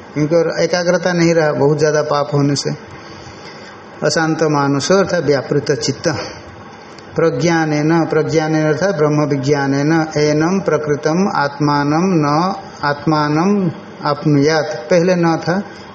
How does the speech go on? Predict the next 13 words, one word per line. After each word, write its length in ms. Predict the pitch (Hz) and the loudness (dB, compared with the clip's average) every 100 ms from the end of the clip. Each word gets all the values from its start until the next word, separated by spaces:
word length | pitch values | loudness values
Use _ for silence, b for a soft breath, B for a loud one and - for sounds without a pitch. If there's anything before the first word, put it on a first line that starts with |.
| - | -2
प्रज्ञानेन 840 | 160 147 165 175 165 165 160 160 | 0 2 2 2 2 2 2 2
अर्थात 460 | 170 202 196 156 165 | 2 2 0 0 0
ब्रह्म 360 | 151 151 151 151 | 0 2 0 0
विज्ञानेन 1080 | 143 147 156 151 151 156 156 170 202 214 208 - B B - 151 | -2 0 0 0 0 0 2 2 2 0 -4 -12 B B -4 2
एनं 600 | 156 156 160 165 185 202 | 4 4 2 2 2 2
प्रकृतम 880 | - 151 147 151 151 160 170 196 208 143 | 0 -2 2 0 2 0 2 2 0 0
आत्मानं 1080 | 139 139 - 151 151 147 147 165 196 196 170 - - - - 151 | -2 -2 -2 0 2 2 2 2 2 2 -2 -10 -18 -18 -6 -4
आप्नुयात, 960 | 151 151 143 143 156 143 - - - - - - | 0 2 4 4 2 0 -2 -6 -10 -16 -18 -16
सबके 400 | - 170 165 185 | -6 -2 0 2
साथ 220 | 165 175 170 | 2 0 0
है, 220 | 175 180 | 0 2
न 120 | 165 | 2
आप-, 500 | 180 170 - 170 | 2 0 -2 -2